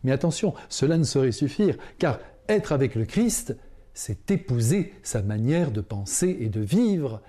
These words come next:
si facilement repérable dans l'Évangile. C'est dire que plus on est évangélique dans nos idées et nos comportements, plus on demeure en lui.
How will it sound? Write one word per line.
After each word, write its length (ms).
si 260
facilement 480
repérable 520
dans 120
l'Évangile. 760
C'est 180
dire 220
que 80
plus 420
on 140
est 120
évangélique 760
dans 140
nos 100
idées 480
et 80
nos 140
comportements, 680
plus 260
on 80
demeure 540
en 80
lui. 400